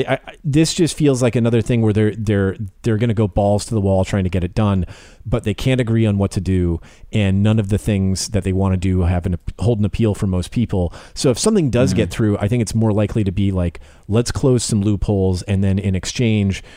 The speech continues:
Speaker 1: we're gonna shave, you know, a couple, uh, percentage points off of, like, high earners or the corporate tax rate." Uh, you know, all of these things that are, are canards in themselves, like, "Oh, you know, America has the highest corporate tax rate in the world. It's forty percent, but the effective rate that almost every corporation pays is, like, fifteen."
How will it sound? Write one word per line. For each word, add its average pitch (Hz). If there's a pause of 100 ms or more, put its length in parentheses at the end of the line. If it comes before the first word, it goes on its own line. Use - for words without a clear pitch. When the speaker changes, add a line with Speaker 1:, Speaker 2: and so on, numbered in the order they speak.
(240)
Speaker 1:
we're 113
gonna 101
shave, 95 (520)
you 117
know, 87
a 85
couple, 104
uh, 85
percentage 95
points 92
off 90
of, 85
like, 85
high 117
earners 101
or 90 (380)
the -
corporate 101
tax 87
rate." 80 (720)
Uh, 85
you 135
know, 120
all 156
of 151
these 131
things 107
that 104
are, 92
are 95
canards 92
in 92
themselves, 87
like, 92
"Oh, 147
you 120
know, 110
America 101
has 90
the -
highest 90
corporate 92
tax 87
rate 87
in -
the 95
world. 120
It's 101
forty 98
percent, 92
but 92
the 98
effective 95
rate 90
that 98
almost 87
every 87
corporation 87
pays 90
is, 87
like, 87
fifteen." 82